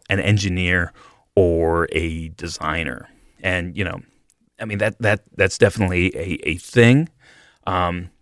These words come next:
it was interesting in doing some of the research. I didn't see a big, as big of difference really between those two, but certainly in general, you're probably gonna make less,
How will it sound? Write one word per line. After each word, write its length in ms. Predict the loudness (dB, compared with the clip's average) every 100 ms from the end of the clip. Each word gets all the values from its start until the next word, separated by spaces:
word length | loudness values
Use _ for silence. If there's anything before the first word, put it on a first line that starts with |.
| 2
it 80 | 4
was 160 | 6
interesting 320 | 2 0 0 2
in 100 | 4
doing 240 | 2 2
some 220 | -2 -2
of 60 | -2
the 60 |
research. 460 | 0 0 0 -2 -2 -2
I 80 |
didn't 380 | -2 2 0 2
see 340 | -2 0 0 -4 -12 -20 -8 -2
a 100 | -2
big, 500 | -2 0 2 2 0
as 200 | -4 -2
big 320 | 2 2 2 0
of 420 | 2 2 2 0
difference 560 | 0 0 -4 -6 -12 -16 _ _ _ _ _ _
really 260 | 4 6 6
between 480 | 2 -2 4 6 6
those 260 | 2 -4
two, 220 | -8 -8 -4
but 200 | -4 -6 -16 -20 _ _ _ -2
certainly 800 | 4 4 4 4 6 6 4 0 -14 _ _ _ -20 -6
in 220 | 0 2 2
general, 480 | 0 0 0 0
you're 80 | -2
probably 300 | -2 -2 0
gonna 140 | 0 -2
make 220 | -4 -8
less, 600 | -4 -2 0 -2 -4